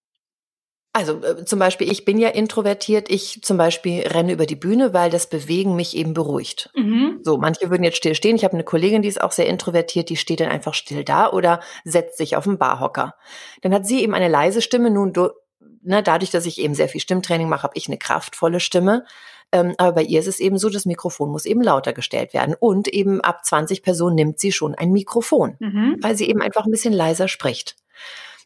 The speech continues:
Speaker 1: Ähm, sie bewegt sich ein bisschen sparsamer, geht eben eher ein bisschen zurück. Und, und das mache ich eben auch. Ich gehe nicht immer ins Publikum und, und, und brüll die förmlich an. So, „Yay, seid ihr geil!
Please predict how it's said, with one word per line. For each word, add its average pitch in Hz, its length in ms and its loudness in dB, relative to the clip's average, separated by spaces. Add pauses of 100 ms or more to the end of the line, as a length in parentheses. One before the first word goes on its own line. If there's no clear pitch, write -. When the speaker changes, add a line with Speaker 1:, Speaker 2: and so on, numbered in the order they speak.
(200)
Speaker 1:
Ähm, 190 340 4
sie 196 160 0
bewegt 226 320 0
sich 202 140 -4
ein 180 60 0
bisschen 160 260 -4
sparsamer, 202 720 2
geht 170 200 -4
eben 160 160 0
eher 147 140 2
ein 143 80 -2
bisschen 143 280 -8
zurück. 208 540 0 (180)
Und, 175 160 -4
und 151 120 -8
das 143 120 -6
mache 165 200 2
ich - 140 -2
eben 175 160 2
auch. 190 140 2
Ich 170 120 -4
gehe 180 140 2
nicht 185 120 0
immer 175 120 0
ins 156 140 -4
Publikum 170 480 0
und, 147 120 0
und, - 140 -2
und 139 200 -8
brüll 165 280 4
die 196 100 0
förmlich 151 420 0
an. 185 160 2
So, 135 120 -2
„Yay, 240 340 -2
seid 320 200 -2
ihr 330 140 -2
geil! 320 1400 0